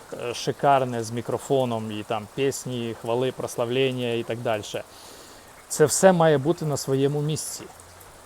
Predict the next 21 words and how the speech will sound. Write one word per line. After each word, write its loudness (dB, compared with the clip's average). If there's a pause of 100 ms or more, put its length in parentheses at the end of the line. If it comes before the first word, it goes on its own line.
(100)
Бог 4
є 4
Бог 4
порядка 2
і 2
устройства. -4 (600)
Але 6
також -4
Бог 2
сказав, 0
що -8
людина, 0 (280)
яка 0
служить -2
йому, 2 (320)
в -8
неї 2
будуть -2
плоди, 2 (300)
плоди 0
духа. 2